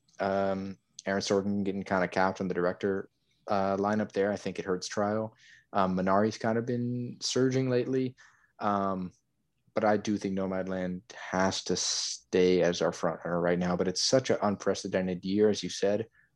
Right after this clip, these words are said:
forty days between nominees and the award show. Anything can really happen.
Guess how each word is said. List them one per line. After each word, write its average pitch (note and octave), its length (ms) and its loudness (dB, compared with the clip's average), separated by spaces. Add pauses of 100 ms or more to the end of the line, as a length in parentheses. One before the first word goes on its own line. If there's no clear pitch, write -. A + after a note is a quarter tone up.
forty G#2 380 4
days F#2+ 260 4
between G2 320 -4
nominees F#2 480 0
and F#2+ 100 -2
the F2 100 -2
award F#2+ 280 -2
show. B2+ 340 -2 (580)
Anything G#2+ 520 0
can G2 160 -6
really F2+ 280 -2
happen. F2 380 -6